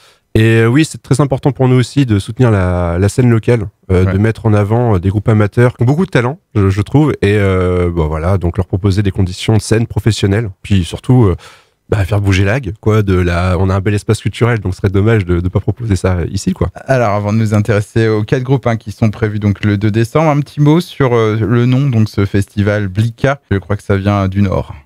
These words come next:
Speaker 1: C'est ça, exactement, ça vient, ça vient du Nord, euh, quelque part où il fait un peu plus froid qu'ici.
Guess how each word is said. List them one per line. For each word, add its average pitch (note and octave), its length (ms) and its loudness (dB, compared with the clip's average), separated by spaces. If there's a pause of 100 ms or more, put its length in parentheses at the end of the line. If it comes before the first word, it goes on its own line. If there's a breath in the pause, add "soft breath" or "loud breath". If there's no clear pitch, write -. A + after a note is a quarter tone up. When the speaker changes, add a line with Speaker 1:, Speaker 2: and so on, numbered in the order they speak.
(140)
Speaker 1:
C'est G#2+ 160 0
ça, B2+ 200 0
exactement, A2+ 460 0
ça F2+ 180 -4
vient, F#2 320 0
ça A2+ 140 -2
vient A2+ 100 2
du G#2 140 0
Nord, A2+ 240 2 (260)
euh, F#2 140 0
quelque G2 220 0
part B2 140 2
où A2 40 2
il G2 60 0
fait G2+ 200 0 (280)
un B2 80 0
peu D3 160 -2
plus - 160 -10
froid C3+ 160 -2
qu'ici. A#2+ 380 -2